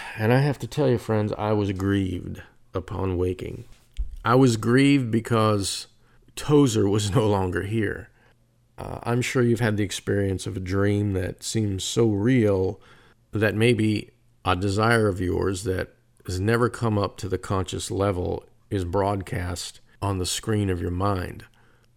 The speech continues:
And then you wake up to realize <laughs> that what you saw wasn't reality. I couldn't send him an email.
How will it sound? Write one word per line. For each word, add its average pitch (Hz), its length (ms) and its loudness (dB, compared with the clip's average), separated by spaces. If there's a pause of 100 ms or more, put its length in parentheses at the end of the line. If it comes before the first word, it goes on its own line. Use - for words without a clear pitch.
(120)
And 117 200 0
then 127 100 4
you 113 120 4
wake 101 280 2
up 95 200 0
to 98 120 -6
realize 98 640 0
<laughs> - 80 -8
that 87 300 -2 (760)
what 104 240 -2
you 101 80 -4
saw 101 260 2
wasn't 92 340 0
reality. 90 600 -6 (520)
I 110 120 2
couldn't 131 300 2
send 120 280 2
him 123 140 4
an 107 80 2
email. 107 480 -2